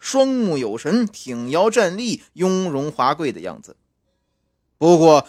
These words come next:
推测就是推测，是立不住脚的。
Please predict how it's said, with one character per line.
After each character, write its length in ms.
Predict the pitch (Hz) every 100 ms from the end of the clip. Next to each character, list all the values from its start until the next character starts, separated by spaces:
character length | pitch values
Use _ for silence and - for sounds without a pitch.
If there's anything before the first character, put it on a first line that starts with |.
| _
推 320 | - 294 302
测 300 | - 254 151
就 140 | - 113
是 100 | -
推 200 | 143 165
测， 200 | - - _ _
是 220 | - 170
立 180 | 156 147
不 100 | 123
住 120 | 123
脚 200 | 110 92 -
的。 160 | 110